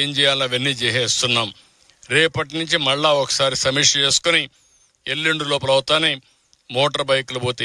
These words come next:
ఏం చేయాలి, కంపెనీలతో కూడా మాట్లాడాను. అదే మరి ఎలక్ట్రానిక్ గూడ్స్ అయితే మొత్తం వాళ్ళ ఏజెంట్స్ అందరినీ పిలిపించాను.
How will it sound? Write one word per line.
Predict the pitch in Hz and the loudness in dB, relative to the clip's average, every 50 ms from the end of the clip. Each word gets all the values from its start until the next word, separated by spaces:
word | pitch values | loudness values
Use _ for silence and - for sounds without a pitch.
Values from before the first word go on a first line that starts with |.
| 117 123 | 0 0
ఏం | 135 143 139 | 0 2 4
చేయాలి, | 147 147 151 151 151 151 131 127 _ _ _ _ _ _ _ _ - 127 | 4 4 4 4 2 0 -4 -6 _ _ _ _ _ _ _ _ -8 -6
కంపెనీలతో | 139 156 151 147 165 165 165 160 151 156 151 | -6 -6 -6 -4 -2 -2 -2 -2 -2 -2 -2
కూడా | 147 139 127 127 | -2 -2 -2 -4
మాట్లాడాను. | 123 113 - 117 117 113 113 107 98 90 87 _ _ _ _ _ _ _ _ _ - 123 | -6 -6 -6 -6 -4 -4 -4 -4 -6 -10 -16 _ _ _ _ _ _ _ _ _ -4 -2
అదే | 143 151 165 170 170 | 2 4 4 4 2
మరి | 170 165 160 156 147 | 2 -2 0 0 0
ఎలక్ట్రానిక్ | 147 156 165 156 - - 160 160 160 160 156 151 139 131 | 0 0 -2 -6 -4 -2 0 0 0 0 -2 -4 -4 -6
గూడ్స్ | 139 147 143 - - 156 | -4 -2 0 0 2 2
అయితే | 147 147 - 165 160 151 127 - _ _ _ _ _ _ _ _ _ _ - 123 | 0 0 0 0 0 0 -2 -4 _ _ _ _ _ _ _ _ _ _ -6 -2
మొత్తం | 131 147 147 - - 160 160 156 | 0 0 0 0 -2 0 0 0
వాళ్ళ | 151 147 143 139 139 | 0 0 0 0 0
ఏజెంట్స్ | 147 139 147 147 135 131 135 | 0 0 0 -2 -2 -2 -2
అందరినీ | 135 135 135 139 143 143 143 135 | -2 -2 0 0 0 0 0 -4
పిలిపించాను. | 131 123 - 117 - - - 139 117 107 | -6 -8 -8 -8 -4 -2 0 0 0 -2